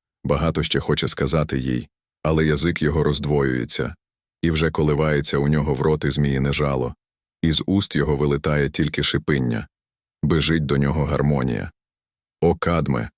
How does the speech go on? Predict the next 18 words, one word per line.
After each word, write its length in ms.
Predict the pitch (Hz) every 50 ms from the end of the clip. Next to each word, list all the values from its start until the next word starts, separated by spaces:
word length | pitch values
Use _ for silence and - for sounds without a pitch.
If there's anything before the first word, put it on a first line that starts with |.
| _ _ _ _ _ _ _ _
вигукує 520 | - 71 69 69 85 78 76 - 67 64 62
вона. 340 | 67 69 69 58 53 55 - _ _ _ _ _ _ _ _ -
"Звільнись 500 | - 78 76 80 76 69 73 78 80 76
же 180 | - - 71 69
швидше 420 | - - 78 78 - - - 73
від 160 | 71 69 -
цього 320 | - 80 78 85 73 - 76
образу. 520 | 85 82 73 - 67 60 - 60 58 - - _ _ _ _ _ _ _ _ -
О 120 | 78 78
боги, 460 | 67 69 73 71 82 80 71 65 - - _ _ _ _ _ _
чом 240 | - - 90 85 82
не 80 | 80 78
обернули 560 | 78 78 76 80 76 73 80 85 85 82 78
ви 140 | - 71 73
й 60 | 69
мене 280 | 71 71 71 69 69 67
в 60 | 67
змію?" 520 | - 73 73 71 69 69 71 67 64 -